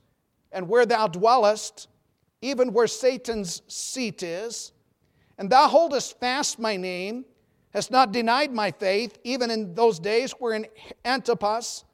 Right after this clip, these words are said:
was my faithful martyr, who was slain among you where Satan dwelleth." The Lord knew the difficulties faced by this church. This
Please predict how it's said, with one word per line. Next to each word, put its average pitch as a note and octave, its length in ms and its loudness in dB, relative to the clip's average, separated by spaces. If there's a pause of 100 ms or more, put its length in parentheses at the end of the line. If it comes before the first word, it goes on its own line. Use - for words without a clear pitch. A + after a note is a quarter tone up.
(580)
was G#3+ 220 2
my A3+ 200 4
faithful A#3+ 460 4
martyr, G#3 560 0 (360)
who B3 100 -8
was G#3+ 200 0
slain C#4 300 2
among B3 380 2
you G3 360 -4 (380)
where G#3+ 120 -2
Satan G3+ 680 -8 (200)
dwelleth." F3+ 460 -4 (1300)
The G#3+ 80 -2
Lord D#4+ 220 8
knew D4+ 140 -2
the B3 140 -2
difficulties A3+ 760 2
faced G3+ 380 -10
by F3+ 180 -6
this F3+ 220 -10
church. F3+ 400 -10
This - 320 -10